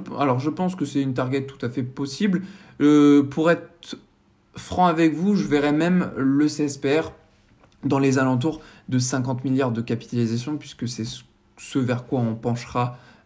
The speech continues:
euh, je pense, pour, euh, la fin du bull run. Mais enfin bref, euh, si on est pessimiste, on verrait, euh, un C S P R à huit dollars. Alors si aujourd'hui,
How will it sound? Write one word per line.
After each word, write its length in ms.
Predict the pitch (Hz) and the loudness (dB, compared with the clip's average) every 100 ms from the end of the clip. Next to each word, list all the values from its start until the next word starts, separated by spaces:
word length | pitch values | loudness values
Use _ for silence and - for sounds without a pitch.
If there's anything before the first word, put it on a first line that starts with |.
| - | -8
euh, 340 | 107 98 90 | -6 -4 -6
je 80 | 104 | -8
pense, 420 | 113 120 117 - 98 - | -6 -6 -6 -6 -10 -10
pour, 260 | 135 - | -12 -8
euh, 160 | 101 95 | -8 -8
la 160 | 104 104 | -10 -10
fin 180 | - | -8
du 160 | 113 107 | -6 -6
bull 200 | 107 110 | -6 0
run. 180 | 131 147 131 - - - - | 0 0 -4 -16 -20 -20 -6
Mais 80 | 135 | -4
enfin 180 | 131 131 | -2 0
bref, 340 | 117 107 - _ _ - | 0 -2 -10 _ _ -6
euh, 140 | 107 113 | -4 -2
si 140 | - | -2
on 60 | 147 | 0
est 80 | |
pessimiste, 760 | 139 139 127 143 143 - - - - - - | 0 -2 0 0 0 -2 -10 -16 -20 -14 -6
on 120 | 135 | 2
verrait, 560 | 131 131 151 151 - - | 2 4 4 2 -2 -4
euh, 400 | 107 107 110 110 92 80 - - - - | -2 0 0 -2 -6 -8 -10 -14 -16 -8
un 80 | 135 | -6
C 120 | 127 | -4
S 100 | 127 | -4
P 140 | 127 131 | 0 -2
R 180 | 131 - | -2 -4
à 80 | 131 | 0
huit 140 | 127 | 2
dollars. 280 | 117 104 - - - | 0 -2 -6 -16 -6
Alors 160 | 120 | -6
si 120 | - 170 | 0 0
aujourd'hui, 540 | 160 151 151 147 - | 2 2 0 -6 -12